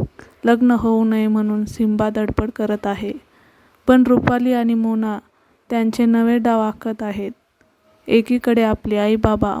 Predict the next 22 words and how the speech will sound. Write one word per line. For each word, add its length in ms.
पुन्हा 320
एकत्र 420
यावेत 440
म्हणून 340
हा 200
सिम्बा 460
रुपाली 460
आणि 260
आर्याला 460
तोंडावर 480
पाडताना 540
दिसत 420
आहे. 260
त्यांचे 400
डाव 240
उधळून 380
लावण्यात 440
तो 80
आता 400
यशस्वी 540
होत 280
असून 320